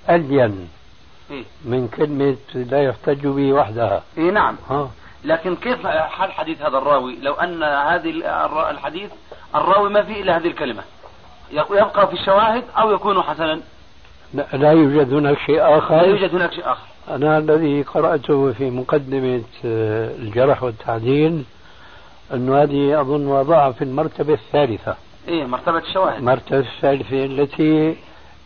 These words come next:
Speaker 1: ينتقى منها وينظر فيها.
Speaker 2: إيه، يكتب حديث للاعتبار.
Speaker 1: آه.
Speaker 2: مم.
Speaker 1: وهذا معناه أنه تارة يكون حديثه حسنا مقبولا،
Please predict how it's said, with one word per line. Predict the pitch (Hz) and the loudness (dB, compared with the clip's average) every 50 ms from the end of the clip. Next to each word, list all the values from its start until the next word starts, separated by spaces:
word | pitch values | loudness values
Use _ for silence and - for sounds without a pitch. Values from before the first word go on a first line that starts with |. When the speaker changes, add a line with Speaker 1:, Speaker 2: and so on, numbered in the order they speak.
| - - | -12 -10
Speaker 1:
ينتقى | 123 120 131 143 143 - - 170 - - - 156 143 135 | -6 -4 -2 -4 -4 -2 0 -2 0 2 4 4 4 4
منها | 135 139 127 113 104 98 87 - 170 | 4 2 2 2 0 0 -2 -2 -6
وينظر | 139 120 135 160 165 151 147 143 131 | -4 0 0 2 4 4 6 4 4
فيها. | 113 - 156 135 123 101 101 90 - - - - - - - - - - - - - - - | 4 4 4 4 4 4 2 0 0 -4 -16 -20 -20 -20 -20 -20 -20 -20 -20 -20 -20 -18 -16
Speaker 2:
إيه، | 135 135 117 - - 151 | -14 -14 -16 -14 -12 -14
يكتب | 151 - - 160 143 | -12 -6 -4 -4 -4
حديث | 123 131 156 165 165 156 | -4 -4 -4 -4 -4 -4
للاعتبار. | 151 139 135 127 117 - 123 107 104 101 - - - - | -4 -6 -6 -6 -8 -8 -8 -8 -8 -8 -8 -10 -4 0
Speaker 1:
آه. | 120 117 117 104 - - - | 2 2 2 0 -2 -6 -12
Speaker 2:
مم. | 123 113 107 - - - - - - - - - - - | -16 -16 -16 -18 -20 -20 -20 -20 -20 -20 -20 -20 -14 -6
Speaker 1:
وهذا | 120 131 180 185 165 156 | -2 0 2 2 2 2
معناه | 160 160 156 147 139 147 156 165 175 170 165 | 2 2 2 2 2 4 4 4 4 2 0
أنه | 165 151 147 147 143 131 - | -2 -4 -4 -4 -4 -2 0
تارة | 160 165 156 139 127 - - | 2 4 4 4 2 0 -2
يكون | 127 120 131 127 - - 147 139 127 107 | -2 -2 -2 -4 -2 -2 -2 -4 -4 -4
حديثه | 113 123 113 123 143 120 - 117 123 123 113 117 117 110 | -6 -6 -4 -2 -2 -2 -2 -4 -4 -4 -2 -4 -4 -6
حسنا | - 131 123 113 - 127 120 113 | -6 -6 -6 -6 -6 -6 -6 -6
مقبولا، | 110 113 110 - - 113 120 131 131 143 160 | -6 -6 -6 -8 -8 -8 -6 -4 -2 -4 -4